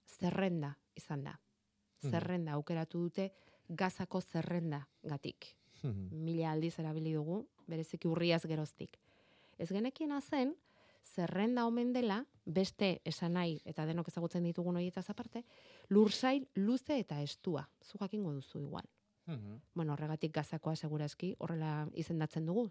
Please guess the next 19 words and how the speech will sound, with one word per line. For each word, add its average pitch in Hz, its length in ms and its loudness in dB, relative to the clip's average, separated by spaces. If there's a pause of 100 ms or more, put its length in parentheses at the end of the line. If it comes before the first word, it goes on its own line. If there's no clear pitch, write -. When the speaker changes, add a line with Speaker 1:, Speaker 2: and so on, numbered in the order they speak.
(160)
Speaker 1:
zerrenda, 175 420 0
Gazako 160 340 -6
zerrenda. 170 440 -6 (580)
Baina 165 200 -2
badago 240 680 -6
zuek - 300 -10
erabiltzen 247 400 -6
duzue? 254 280 -8
Speaker 2:
Guk, - 100 -16 (120)
Speaker 1:
Zerrenda. 214 580 2
Speaker 2:
guk 175 140 4
horri 170 360 2
zirrinda 127 800 -2
esatengo 95 480 -8
genioke. 90 440 -8 (120)
Speaker 1:
Zirrinda. 160 880 -6 (120)
Speaker 2:
Lur 110 200 0
zirrinda 120 560 -2
bat. 87 300 -10